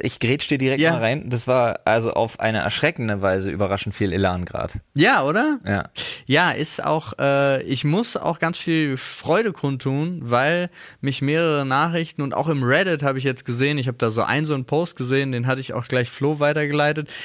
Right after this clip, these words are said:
Speaker 2: Inzwischen sind da auch noch mehrere Kommentare. Ihr wart begeistert von unserer Daddy-Folge, so.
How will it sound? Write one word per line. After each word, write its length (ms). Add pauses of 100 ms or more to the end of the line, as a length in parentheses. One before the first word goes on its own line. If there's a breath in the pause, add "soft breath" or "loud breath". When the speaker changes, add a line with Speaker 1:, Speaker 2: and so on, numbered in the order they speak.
(140 loud breath)
Speaker 2:
Inzwischen 440
sind 200
da 60
auch 100
noch 140
mehrere 360
Kommentare. 800 (680 loud breath)
Ihr 200
wart 240
begeistert 540
von 160
unserer 260
Daddy-Folge, 800
so. 320